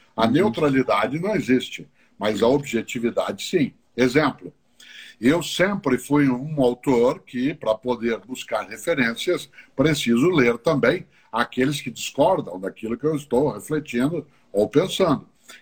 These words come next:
Speaker 1: E também como docente, não dá pra olhar a sociologia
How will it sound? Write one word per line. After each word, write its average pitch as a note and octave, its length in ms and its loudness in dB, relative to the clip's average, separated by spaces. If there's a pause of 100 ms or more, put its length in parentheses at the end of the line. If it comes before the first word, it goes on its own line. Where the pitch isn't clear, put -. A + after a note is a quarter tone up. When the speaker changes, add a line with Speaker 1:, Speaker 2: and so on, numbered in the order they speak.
Speaker 1:
E D3+ 80 0
também G3+ 360 4
como G#3+ 240 0
docente, C#3+ 640 -2 (300)
não G3+ 220 2
dá D#3 220 2
pra C3 180 -2
olhar A#2 340 0
a G#2 80 -6
sociologia C3+ 960 -2